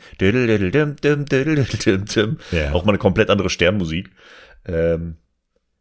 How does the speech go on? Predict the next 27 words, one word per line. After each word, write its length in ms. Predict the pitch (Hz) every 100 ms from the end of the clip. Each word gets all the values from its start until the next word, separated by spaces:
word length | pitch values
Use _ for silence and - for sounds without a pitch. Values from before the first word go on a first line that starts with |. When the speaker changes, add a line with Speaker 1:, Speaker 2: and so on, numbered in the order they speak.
| _ _ _ _
Speaker 1:
oder 400 | 85 87 82 80
wo 60 |
noch 100 | 90
mal 140 | 87 87
ein 40 |
extra 220 | - -
Leben 260 | 95 85 82
drin 160 | 82 87
ist 120 | 82
oder 80 | 76
ein 60 |
Power-Up. 440 | 76 104 92 98 - - - _ _ _ -
Aber 500 | 92 90 92 95 -
ich 200 | 98 -
glaube, 360 | 95 135 165 165
es 160 | 120 -
ist 440 | 135 135 - -
Level 920 | 107 113 117 113 110 110 107 90 73 - _
zwei 1120 | - - - 95 95 117 85 87 104 117 -
eins. 800 | 87 95 170 302 - - - - _ _ _ _ _ -
Also 180 | 87
es 60 | 90
müsste 220 | 127 87
Speaker 2:
Mhm. 40 | 117
Speaker 1:
Level 160 | 104
vier 480 | - - - 101 90
sein. 420 | 85 78 82 135